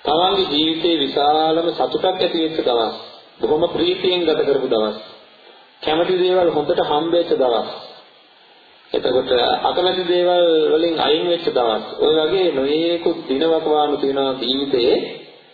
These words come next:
මේ බොහොම සතුටු වෙච්ච දවස්. තමන් කැමති අයත් එක්ක ගත කරපු ජීවිතය ගත කරපු දවස්. හොඳයි. විවේකයක් ගන්න කියලා ඉඳගත්තාම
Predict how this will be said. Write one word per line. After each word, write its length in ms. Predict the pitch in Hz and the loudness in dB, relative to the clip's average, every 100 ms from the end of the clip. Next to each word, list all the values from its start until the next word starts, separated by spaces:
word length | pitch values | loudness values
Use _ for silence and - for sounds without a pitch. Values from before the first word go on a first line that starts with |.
| - _ _ _ _ | -20 _ _ _ _
මේ 680 | 65 62 58 50 - - - - - - - _ _ | -8 -6 -4 -4 -4 -6 -10 -16 -20 -20 -20 _ _
බොහොම 240 | - 160 | -4 -2
සතුටු 380 | 165 156 - - | 0 0 -2 0
වෙච්ච 180 | 147 - | 0 0
දවස්. 320 | - 101 - - - - - - - - - - - _ _ - _ _ _ | 0 -2 -4 -12 -20 -20 -20 -20 -20 -20 -20 -20 -20 _ _ -20 _ _ _
තමන් 260 | 147 165 180 | -2 0 2
කැමති 320 | 165 151 156 165 | 2 2 2 4
අයත් 260 | 165 156 | 4 2
එක්ක 280 | 165 165 - 185 170 147 - - - | -2 -2 0 4 6 4 0 -8 -12
ගත 240 | - 135 170 | -2 0 2
කරපු 260 | - 160 135 | 2 0 0
ජීවිතය 400 | 147 170 170 175 | -2 0 2 2
ගත 220 | 143 139 | 2 0
කරපු 280 | 117 160 139 | 2 2 2
දවස්. 320 | 127 120 110 - - - - - - _ _ - - - - - - | 2 0 0 -6 -14 -20 -20 -20 -20 _ _ -20 -20 -20 -20 -20 -14
හොඳයි. 320 | - 62 57 - - - - - _ _ _ _ - - - - | -4 -2 -2 -4 -14 -20 -20 -20 _ _ _ _ -20 -20 -18 -4
විවේකයක් 580 | 156 185 196 202 190 | 0 2 2 2 0
ගන්න 240 | 165 151 160 | 2 2 2
කියලා 240 | 160 165 | 2 2
ඉඳගත්තාම 540 | 139 147 151 - 143 | 2 2 2 0 -4